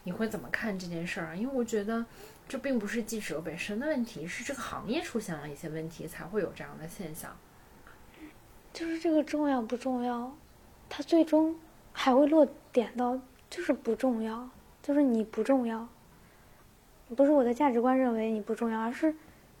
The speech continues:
Speaker 2: 这个事实就是，或者说这个现状就是决定了你不重要。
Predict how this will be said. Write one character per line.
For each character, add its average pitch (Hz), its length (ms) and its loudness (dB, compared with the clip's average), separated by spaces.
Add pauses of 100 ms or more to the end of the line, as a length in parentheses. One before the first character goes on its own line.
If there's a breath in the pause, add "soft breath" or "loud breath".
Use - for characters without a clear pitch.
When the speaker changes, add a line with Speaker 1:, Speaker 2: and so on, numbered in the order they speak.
(160)
Speaker 2:
这 339 120 6
个 320 100 8
事 302 220 2
实 240 220 4
就 262 180 8
是， 226 380 2 (320 loud breath)
或 - 120 6
者 302 80 12
说 311 80 12
这 311 120 8
个 302 80 8
现 302 340 4
状 233 240 2
就 226 140 2
是 226 120 0 (560)
决 240 180 6
定 320 180 8
了 262 100 8
你 214 140 0
不 214 120 -4
重 214 220 -2
要。 226 180 -6